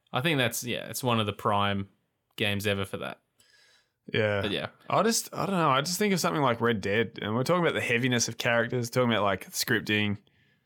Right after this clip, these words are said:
Speaker 2: how big the game is, how many pages of script there was, like, what, ten thousand?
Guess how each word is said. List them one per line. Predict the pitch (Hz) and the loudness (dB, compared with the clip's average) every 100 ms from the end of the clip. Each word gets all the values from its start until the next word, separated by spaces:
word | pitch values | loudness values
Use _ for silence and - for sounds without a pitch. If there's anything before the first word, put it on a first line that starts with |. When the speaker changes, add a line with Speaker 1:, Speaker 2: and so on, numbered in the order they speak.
| _ - | _ -4
Speaker 2:
how | 117 | -2
big | 98 113 110 | 0 -2 0
the | 107 | 0
game | 104 104 | 0 0
is, | 107 104 | 0 0
how | 104 101 | 0 0
many | 98 98 92 - - _ - | 0 -4 -6 -10 -18 _ -2
pages | 101 110 101 | 0 0 -4
of | 87 | -6
script | - 98 - - | -4 -4 -6 -8
there | - 98 | -4 0
was, | 101 98 | 0 0
like, | 90 | -4
what, | 80 92 - | -4 -6 -4
ten | 101 92 | -6 -2
thousand? | 95 101 104 | 0 0 -2